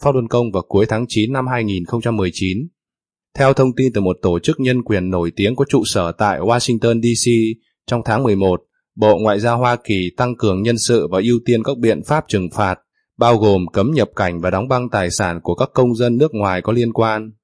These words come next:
Một viên chức Bộ Ngoại giao Hoa Kỳ nói với các tổ chức này rằng Bộ Ngoại giao Hoa Kỳ sẽ lựa chọn áp dụng những điều khoản pháp luật phù hợp nhất, và những điều luật này không chỉ nhắm vào chính bản thân những thủ phạm hành ác, mà còn chế tài cả thân nhân của họ.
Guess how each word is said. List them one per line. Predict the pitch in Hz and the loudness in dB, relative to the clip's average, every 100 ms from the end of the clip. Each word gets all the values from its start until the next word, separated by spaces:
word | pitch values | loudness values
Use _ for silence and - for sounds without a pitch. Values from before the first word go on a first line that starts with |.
| _ _ _ _ _ _ | _ _ _ _ _ _
Một | 98 98 95 | 0 0 2
viên | 120 | 0
chức | 117 170 | 2 -2
Bộ | 127 113 104 | 2 2 4
Ngoại | 95 | 2
giao | 101 117 117 | 2 2 2
Hoa | 117 | 2
Kỳ | 113 107 92 87 85 | 2 0 0 -2 -2
nói | 92 | 0
với | 117 | 2
các | 147 147 | 0 0
tổ | 95 85 | 0 2
chức | 156 | 0
này | 135 95 90 | 0 -2 0
rằng | 95 87 80 - _ _ | -2 -2 -8 -14 _ _
Bộ | 107 104 | 2 4
Ngoại | 104 | 4
giao | 101 123 | 2 2
Hoa | 123 123 | 2 0
Kỳ | 123 101 85 | 0 0 0
sẽ | 120 | 2
lựa | 120 90 | 2 2
chọn | 113 104 | 2 0
áp | 127 147 | 0 -2
dụng | 117 104 104 | 0 0 0
những | 131 | 0
điều | 123 95 92 98 | 2 2 2 -2
khoản | 87 85 | -2 -2
pháp | 143 143 | 0 2
luật | 104 - | 0 0
phù | 104 92 | 0 2
hợp | 95 92 | 0 2
nhất, | 135 175 _ _ _ _ | 2 2 _ _ _ _
và | 98 107 101 | -2 0 2
những | 104 147 | 0 2
điều | 120 107 | 6 6
luật | 101 101 | 4 2
này | 101 98 95 | 0 0 2
không | 135 131 | 2 0
chỉ | 104 92 | 0 0
nhắm | 95 135 | 0 2
vào | 139 - | 0 2
chính | 104 147 | 0 2
bản | 107 87 | 0 2
thân | 120 123 | 0 2
những | 127 151 | 0 2
thủ | 120 113 | 2 2
phạm | 113 98 | 0 0
hành | 101 95 | -2 -2
ác, | 104 151 160 _ _ _ | 0 -2 -2 _ _ _
mà | 98 | -4
còn | 104 98 | 0 0
chế | - 107 147 | 2 2 2
tài | 107 95 | 0 0
cả | 90 | -2
thân | 117 117 | 0 2
nhân | 127 123 | 2 0
của | 98 92 | 0 2
họ. | 101 95 87 | 2 0 -4